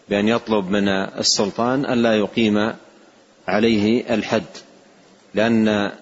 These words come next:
هذا سعي للحيلولة بين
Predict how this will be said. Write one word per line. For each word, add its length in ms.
هذا 240
سعي 720
للحيلولة 1200
بين 560